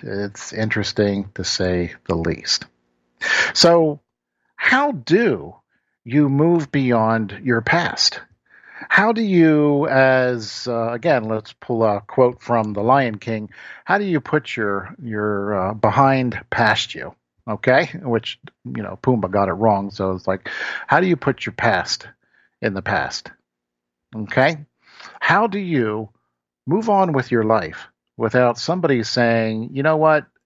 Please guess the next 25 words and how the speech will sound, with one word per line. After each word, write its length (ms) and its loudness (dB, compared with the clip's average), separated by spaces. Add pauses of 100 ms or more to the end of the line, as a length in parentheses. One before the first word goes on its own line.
(140)
It 60 -2
doesn't 240 2
matter 180 4
what 240 -2
you 80 -4
do, 380 2
it 80 -6
doesn't 240 0
matter 140 4
what 220 0
you 60 -8
say, 440 4
it 60 -6
doesn't 260 -8
matter 220 0
how 240 2
educated 540 0
you 160 -2
are 320 2 (380)
or 60 2
how 140 4
much 280 -2
money 180 2
you 140 2
make, 480 2